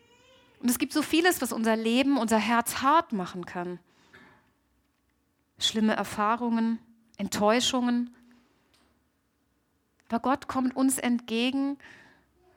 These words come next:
und er sagt, „Ich möchte dir ein lebendiges Herz geben.“ Ein Herz, auf dem etwas wächst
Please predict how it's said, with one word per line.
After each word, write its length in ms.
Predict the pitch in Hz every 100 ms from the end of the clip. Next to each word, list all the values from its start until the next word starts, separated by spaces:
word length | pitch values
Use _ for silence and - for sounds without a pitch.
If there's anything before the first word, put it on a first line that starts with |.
| _ _
und 140 | 226
er 100 | 240
sagt, 320 | 240 247 254 -
„Ich 180 | 277 -
möchte 320 | 262 240 247
dir 160 | 247 240
ein 120 | 240
lebendiges 840 | 240 240 214 196 190 185 170 -
Herz 340 | 175 175 -
geben.“ 380 | - 180 180 180 _ _ _ _ _ _ _ _ _ _ _ _ _ _ -
Ein 120 | 202
Herz, 280 | 202 240 -
auf 100 | -
dem 160 | 220
etwas 420 | 226 226 226 - 214
wächst 480 | 302 - - -